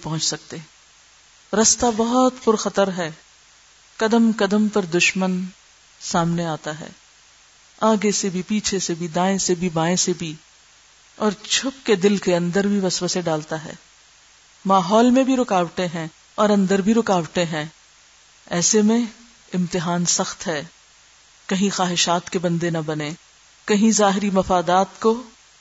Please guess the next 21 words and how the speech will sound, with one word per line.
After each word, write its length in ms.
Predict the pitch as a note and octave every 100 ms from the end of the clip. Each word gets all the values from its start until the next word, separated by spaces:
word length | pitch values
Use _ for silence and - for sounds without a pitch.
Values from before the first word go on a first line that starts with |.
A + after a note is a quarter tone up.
| -
ترجیح 380 | G#3 E3 G#3 F#3
نہ 100 | F3+
دیں، 280 | D#3+ D#3+ E3 - _ _ _ _ _ _ -
کہیں 640 | G3+ F#3+ G#3 G#3 - -
نفرتوں 540 | G3 - G3 - G3+ G3+ - -
اور 160 | - F#3
انانینت 600 | F3+ F3+ F3+ F#3+ G3 F#3+
کا 80 | F#3+
شکار 400 | - F3+ F3 F#3+
نہ 140 | F#3+
ہوں، 300 | F3+ E3+ D#3+ G#3 _ _ _ _ _ _ _
کبھی 280 | - G3 G#3
بے 160 | F3+ F#3
سوچے 360 | F3+ F3 F#3
سمجھے 420 | F3+ F3+ E3+ F#3
قدم 280 | E3+ E3 F3
نہ 100 | E3+
اٹھائیں۔ 440 | E3+ D#3+ F3 D3+ D3 - _ _ _ _ _ _ _ _ _ _ _ -
نحن 360 | E3+ D3+ F3 F3+
لہ 180 | F#3+ F3+
مسلمون، 960 | A3+ A3+ - - E3 D#3 D#3 D3+ D3+